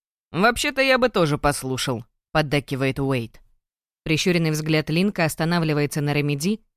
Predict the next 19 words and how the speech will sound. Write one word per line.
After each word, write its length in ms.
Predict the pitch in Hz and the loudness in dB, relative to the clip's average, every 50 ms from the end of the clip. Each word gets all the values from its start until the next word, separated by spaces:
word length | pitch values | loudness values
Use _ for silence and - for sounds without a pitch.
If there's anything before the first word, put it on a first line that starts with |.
| _ _ _ _ | _ _ _ _
которая 420 | - 160 - 175 170 165 160 151 | -4 0 0 2 2 2 2 0
теперь 300 | - 160 - 170 151 151 | -2 -2 0 0 -2 0
кротко 340 | _ 180 185 - - - 151 | _ -2 -2 -2 -2 -4 -2
сидит 340 | - 160 143 147 165 - - | -2 -2 -2 -2 -4 -4 -4
на 60 | 147 | -8
свободном 540 | - - 156 147 143 151 147 139 147 143 139 | -4 -2 -2 0 0 -2 -2 -2 -4 -4 -4
стуле 380 | - - - 160 156 156 143 | -6 -4 -4 -2 0 0 -2
перед 300 | 135 - 147 139 139 - | -2 -2 -2 -2 -2 -4
кроватью, 600 | - 160 151 147 151 185 214 - - 156 143 131 - _ _ _ _ _ _ | -2 0 0 2 2 2 0 0 -2 -4 -4 -4 -6 _ _ _ _ _ _
положив 420 | 175 165 160 156 156 - - - | 2 2 2 4 2 0 0 0
ладони 360 | 160 147 147 156 160 156 156 | -2 0 2 0 0 0 0
под 200 | 143 165 165 160 | 0 -2 -2 0
бедра. 380 | 165 160 156 139 127 139 127 - _ _ _ _ _ _ _ _ _ _ _ _ _ _ _ _ | 0 0 -2 -2 -2 -6 -10 -10 _ _ _ _ _ _ _ _ _ _ _ _ _ _ _ _
Она 280 | - 175 175 190 202 208 | 0 2 4 4 4 6
выглядит 500 | 196 220 220 202 214 202 180 190 180 - | 4 4 4 4 4 4 4 2 2 2
немного 380 | 180 180 185 190 185 175 180 | 2 4 4 4 4 4 2
бледной 440 | 170 160 170 185 208 190 185 180 175 | 2 4 4 2 2 4 2 2 2
и 180 | - _ - 170 | 0 _ 2 2
осунувшейся. 880 | 165 165 - - 233 196 151 139 - - - 139 131 - - - - | 2 2 2 2 2 2 2 0 -2 -4 -4 -4 -6 -6 -8 -10 -12